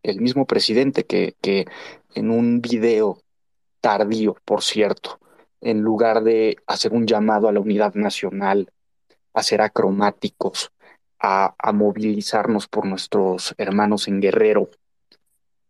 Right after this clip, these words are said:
pues pasa cuatro minutos insultando opositores. No, es muy difícil,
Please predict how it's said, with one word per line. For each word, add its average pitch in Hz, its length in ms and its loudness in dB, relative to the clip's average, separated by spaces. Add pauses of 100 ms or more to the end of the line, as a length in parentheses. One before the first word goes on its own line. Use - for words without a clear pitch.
(540)
pues - 220 -2
pasa - 320 -2
cuatro 117 380 0
minutos 104 480 0
insultando 98 480 -2
opositores. - 760 -6 (460)
No, 117 480 2 (160)
es 113 180 -4
muy 120 260 2
difícil, 226 760 -2